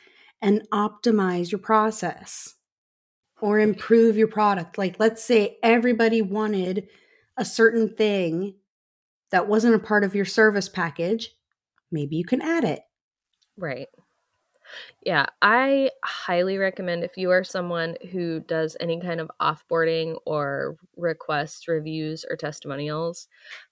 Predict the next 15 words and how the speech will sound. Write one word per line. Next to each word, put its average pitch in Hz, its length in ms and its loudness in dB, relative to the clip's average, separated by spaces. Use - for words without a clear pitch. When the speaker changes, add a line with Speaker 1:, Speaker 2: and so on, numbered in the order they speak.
Speaker 2:
throw 180 300 0
a 226 60 0
question 190 460 -2
in 185 140 -4
there 196 320 0
and 175 100 -2
ask 151 380 -2
people 175 600 4
what 170 600 -4
could 180 140 -2
have 170 140 2
made 160 260 -2
this - 200 -6
service 147 440 -4
better. - 460 -6